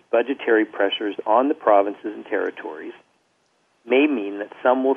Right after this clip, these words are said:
start to restrict the number of schizophrenia drugs they pay for, if for no other reason, because there are a number of them on the market. And if this happens, I think the results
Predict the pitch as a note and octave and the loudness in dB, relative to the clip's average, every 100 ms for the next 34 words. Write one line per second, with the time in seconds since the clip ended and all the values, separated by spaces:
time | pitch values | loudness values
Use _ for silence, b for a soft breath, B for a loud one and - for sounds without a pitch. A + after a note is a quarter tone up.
0 | - G#2+ A2 - A2 G#2+ - - F3+ D#3+ | 0 0 0 -2 -2 -4 -6 0 2 2
1 | - - b b b - G#2 G2+ G2 G2 | -2 -20 b b b -6 -2 0 0 -4
2 | F#2+ - G2+ - - G#2+ G2 F#2+ - G2+ | -8 -6 -8 -8 -10 -10 -8 -8 -4 -2
3 | G2 - b b b G2+ G2 - G#2 G#2 | -2 -6 b b b -4 -4 -2 -2 0
4 | - B2 D3+ - B2+ B2 G3 B2 G2 G2+ | 2 4 2 2 0 2 2 0 -2 -6
5 | G2 G2+ G#2+ - G2+ A2 G#2 G#2 G2+ A2 | -6 -8 -6 -2 -2 0 0 0 -2 -2
6 | A2 G2 F#2 G2+ G2+ G2+ G2+ G2 A2 D#3 | -2 -4 -6 -10 -6 -4 -4 -2 0 0
7 | D#3 - - _ A2 A2+ - G3+ G3+ - | -2 -10 -16 _ -8 -8 0 -2 -2 -4
8 | E3+ G3+ - - - _ b b b b | -2 -2 -4 -16 -18 _ b b b b
9 | - A#2 C3+ B2+ - A#2+ B2 G#2+ G2 | 0 2 2 0 0 0 0 -2 -6